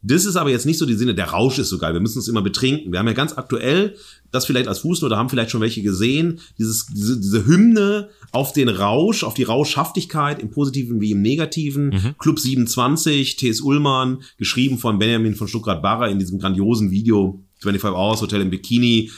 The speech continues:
Speaker 1: mit Josefa
Speaker 2: Ja.
Speaker 1: Walter. Ähm, das ist ja wirklich ein Musterbeispiel dafür, sozusagen diese, diese Rauschhaftigkeit.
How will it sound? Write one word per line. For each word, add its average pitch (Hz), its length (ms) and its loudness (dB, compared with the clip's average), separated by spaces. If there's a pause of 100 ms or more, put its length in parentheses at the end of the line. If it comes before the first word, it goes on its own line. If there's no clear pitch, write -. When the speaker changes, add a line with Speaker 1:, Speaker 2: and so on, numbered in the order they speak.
(140)
Speaker 1:
mit 90 140 -4
Josefa 101 340 2
Speaker 2:
Ja. 90 60 0
Speaker 1:
Walter. 107 520 0 (300)
Ähm, 101 460 0
das 139 180 -2
ist - 140 -2
ja 147 100 2
wirklich 139 220 0
ein 127 80 4
Musterbeispiel 110 640 2
dafür, 101 260 0
sozusagen 98 520 -2
diese, 92 220 -4
diese 90 180 -6
Rauschhaftigkeit. 165 920 -2